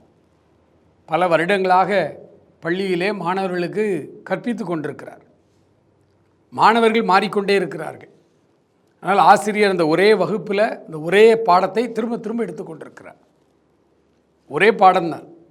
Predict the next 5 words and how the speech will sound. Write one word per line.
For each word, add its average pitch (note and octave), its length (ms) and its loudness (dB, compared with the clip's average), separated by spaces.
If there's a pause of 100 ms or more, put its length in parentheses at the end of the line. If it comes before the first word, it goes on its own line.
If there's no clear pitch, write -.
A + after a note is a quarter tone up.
(500)
ஆனால் G3+ 280 -2
மாணவர்கள் A#3 520 2
வேறு A3 180 4
வேறு. F3 260 -2 (1600)
ஆகவே B3 380 4